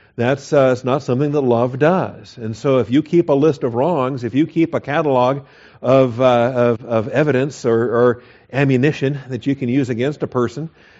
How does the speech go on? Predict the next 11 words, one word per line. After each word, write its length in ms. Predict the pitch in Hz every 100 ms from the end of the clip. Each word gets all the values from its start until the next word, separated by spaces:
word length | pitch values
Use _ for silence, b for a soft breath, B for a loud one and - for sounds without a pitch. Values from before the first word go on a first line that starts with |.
| b
uh, 300 | 127 131 123
why 120 | 113
are 80 | 151
you 120 | 180
doing 220 | 180 208 147
that? 220 | 107 90 _ _ _
'Cause 180 | 127 113
love 160 | 147
doesn't 220 | 175 143
do 140 | 135 131
that. 280 | 135 165